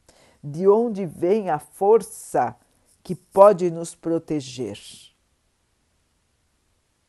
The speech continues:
O próprio Mestre nos ensinou, irmãos,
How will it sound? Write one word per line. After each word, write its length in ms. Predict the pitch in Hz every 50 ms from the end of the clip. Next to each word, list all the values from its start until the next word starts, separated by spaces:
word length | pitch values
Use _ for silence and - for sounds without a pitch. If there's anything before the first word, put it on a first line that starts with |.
| _ _ _ _ _ - - - - - - -
O 100 | 151 151
próprio 500 | - - - 160 151 143 - 160 165 156
Mestre 520 | 135 139 139 139 151 160 - - 208 196
nos 260 | 190 196 202 202 190
ensinou, 720 | 196 208 208 202 - - 240 208 185 170 156 165 185 190 175
irmãos, 680 | 156 131 127 127 117 107 113 123 - - - - -